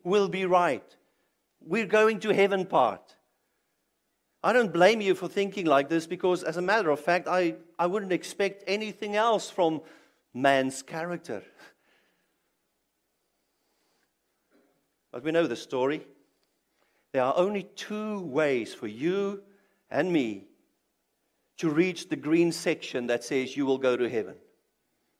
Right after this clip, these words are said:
Only two ways. Obey the law of God perfectly.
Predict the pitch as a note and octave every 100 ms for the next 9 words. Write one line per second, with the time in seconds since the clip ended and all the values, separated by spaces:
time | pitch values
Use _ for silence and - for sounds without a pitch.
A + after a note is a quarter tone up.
0 | _ - G3 A3+ A3 G#3+ G#3 G3 E3+ G#2
1 | - - - _ _ _ _ _ _ _
2 | _ _ _ _ _ - G#2+ C3 D3+ G3+
3 | F#3+ E3+ D#3+ E3+ A#2+ - C#3+ F3 - A2+
4 | - G#2 C3+ F3